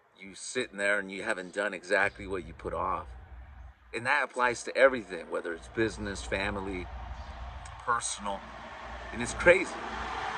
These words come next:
And as I sit here at forty-four years of age today, you know, with my kids, it really, you know, gets me thinking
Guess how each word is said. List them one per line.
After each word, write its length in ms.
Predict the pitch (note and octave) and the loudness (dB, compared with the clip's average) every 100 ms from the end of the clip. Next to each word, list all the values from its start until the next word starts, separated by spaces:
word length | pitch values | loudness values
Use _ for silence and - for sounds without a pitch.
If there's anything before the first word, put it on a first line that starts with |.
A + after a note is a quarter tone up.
| - - - - - | -4 -4 -6 -6 0
And 80 | |
as 140 | C3 B2+ | 2 4
I 80 | G#2+ | 4
sit 340 | - E3+ D#3 | 4 4 6
here 400 | D3 D3 C#3+ C3+ - - | 6 8 8 8 6 6
at 80 | C3+ - | 6 6
forty-four 540 | D3 D3+ C3+ - C#3 C3+ | 6 6 6 6 8 8
years 320 | B2 B2+ A#2 | 8 4 4
of 160 | A#2 A#2 | 4 4
age 380 | A2+ A#2 - | 4 4 2
today, 480 | - A#2 G#2 G2+ G2 - - - - - - - - - - - - - - | 0 2 4 4 2 -2 -8 -6 -6 -4 -2 -2 -6 -10 -12 -12 -16 -20 -16
you 60 | |
know, 100 | F#2 | -12
with 160 | F2+ F#2+ | -12 -8
my 120 | F#2 | -8
kids, 680 | F2 - G#2 G2+ G2 F#2 - - - - - - - - - _ - - - - _ _ _ | -8 -4 0 2 0 -4 -12 -16 -20 -20 -20 -20 -20 -20 -20 _ -20 -20 -20 -20 _ _ _
it 340 | F#2 G2 E2+ - G2 | -12 -12 -12 -16 -16
really, 920 | G2+ A2+ A#2+ B2 A#2+ A2+ A2 G#2 G2 - | -4 2 6 6 6 4 2 0 -4 -8
you 160 | G2 G2+ | -10 -6
know, 400 | G2 F2+ E2+ D#2 - | -4 -2 -2 -2 -2
gets 240 | G2+ - | -2 -2
me 140 | G2 - | -6 -6
thinking 420 | F#2+ F2 - D2+ | -6 -8 -8 -12